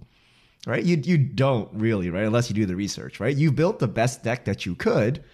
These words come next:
right? So in your mind, you're, like, somewhere at a six or a seven, right? You,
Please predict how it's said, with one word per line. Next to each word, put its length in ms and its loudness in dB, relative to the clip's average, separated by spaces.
right? 180 2
So 160 2
in 160 4
your 240 4
mind, 480 2
you're, 280 2
like, 180 0
somewhere 340 2
at 160 2
a 20 -4
six 300 -4
or 60 -2
a 60 -4
seven, 360 -2
right? 180 -4
You, 220 -2